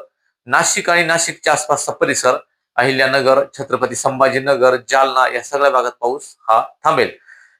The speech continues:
मात्र, अ, सांगली, सातारा, कोल्हापूर, सोलापूर, नांदेड, लातूर, वाघाळा हे जे, हा जो भाग आहे सिंधुदुर्गापासून, तो खालचा महाराष्ट्राचा दक्षिण, अ, महाराष्ट्र किंवा दक्षिण मराठवाडा, दक्षिण विदर्भ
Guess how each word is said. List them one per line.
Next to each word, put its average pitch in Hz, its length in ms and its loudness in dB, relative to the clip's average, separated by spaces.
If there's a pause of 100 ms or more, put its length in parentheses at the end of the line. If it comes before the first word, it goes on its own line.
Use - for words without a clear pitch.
(100)
मात्र, 175 460 4 (360)
अ, 127 340 0
सांगली, 170 600 0
सातारा, 151 460 2
कोल्हापूर, 143 560 0
सोलापूर, 135 600 0
नांदेड, 127 520 0 (140)
लातूर, 131 520 -2
वाघाळा 123 400 4
हे 123 360 -4
जे, 123 140 -10 (320)
हा 113 140 0
जो 120 140 -4
भाग 135 180 2
आहे 113 120 -2
सिंधुदुर्गापासून, 113 760 -8
तो - 180 -20
खालचा 139 360 0 (480)
महाराष्ट्राचा 160 480 2
दक्षिण, 190 480 -2 (460)
अ, 131 60 2 (380)
महाराष्ट्र 156 480 2
किंवा 147 220 0
दक्षिण 151 320 -6
मराठवाडा, 135 420 2
दक्षिण 127 280 -4
विदर्भ 110 260 -6